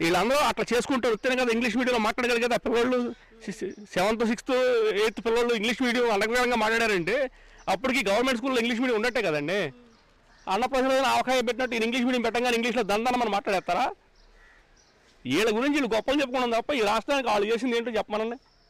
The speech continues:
ఈ రాష్ట్రానికి అభివృద్ధి ఏం చేశారో చెప్పమనండి. మంచి మార్కెట్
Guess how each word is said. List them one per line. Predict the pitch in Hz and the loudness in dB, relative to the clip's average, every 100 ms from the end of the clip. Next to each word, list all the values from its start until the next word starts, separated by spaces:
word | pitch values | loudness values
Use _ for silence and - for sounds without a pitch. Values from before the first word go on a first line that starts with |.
| _ _ _ - _ _ _ _ _ _ _ | _ _ _ -20 _ _ _ _ _ _ _
ఈ | 143 | -2
రాష్ట్రానికి | 185 190 226 202 | -2 0 0 0
అభివృద్ధి | 202 214 196 | 0 0 0
ఏం | 220 | 0
చేశారో | 214 202 | 0 -2
చెప్పమనండి. | 185 190 190 196 214 _ _ _ _ _ _ _ _ _ _ _ _ _ _ _ _ 127 | -4 -4 -8 -8 -14 _ _ _ _ _ _ _ _ _ _ _ _ _ _ _ _ -4
మంచి | 180 233 - | -2 -2 -2
మార్కెట్ | 247 233 233 262 | 0 0 0 -4